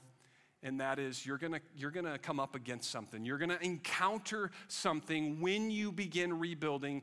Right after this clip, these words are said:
and it's something that Nehemiah and the people of Jerusalem also encountered in they re-, in their rebuild. Verse nineteen, "But," man, I hate it when the "but" comes out.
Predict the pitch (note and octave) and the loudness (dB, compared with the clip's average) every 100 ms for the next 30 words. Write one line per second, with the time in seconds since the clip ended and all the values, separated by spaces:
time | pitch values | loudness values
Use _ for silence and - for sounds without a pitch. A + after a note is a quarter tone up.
0 | - D#3+ D3+ - - F3 F3+ F#3 D#3 C#3+ | -4 0 0 0 0 0 0 0 2 0
1 | D3 E3 G3 G3 D3 B2+ C3 C3 - - | 2 2 2 4 4 4 2 -2 -6 -20
2 | - - - D3 C#3+ D3 E3+ E3+ F3 F3 | -20 -12 -2 -2 -2 -2 -4 -2 -2 -2
3 | - D3+ B2+ A#2+ C3 A#2+ C3 - D#3+ F3 | -4 -4 -4 -4 -4 -4 -4 -4 -2 0
4 | E3+ - B2+ A2+ - - - C#3+ C3 C#3 | 0 -2 -2 -4 -8 -20 -6 -4 -2 -2
5 | B2+ A#2 A#2+ A#2 - C3 B2 A#2+ A#2 B2 | -2 -2 -6 -8 -4 -2 -2 -2 -4 -8
6 | C3 B2+ B2 C#3 C3+ A#2+ A2+ G#2 G#2+ G2 | -4 0 2 2 2 -2 -6 -6 -10 -10
7 | A2 C#3+ C#3+ D3+ C#3 C#3 - C3+ A2+ G#2+ | -4 -2 0 2 2 0 -4 -4 -4 -10
8 | - - C#3 B2 D#3+ B2 - - - - | -16 -20 -2 4 4 4 -2 -6 -8 -20
9 | - C3 B2 - - D3+ A#2 A2+ G#2 F2+ | -10 -8 -6 -6 -6 -6 -6 -8 -8 -8
10 | G2 G#2 - G2 F#2 F#2+ G2+ | -10 -10 -14 -12 -12 -12 -16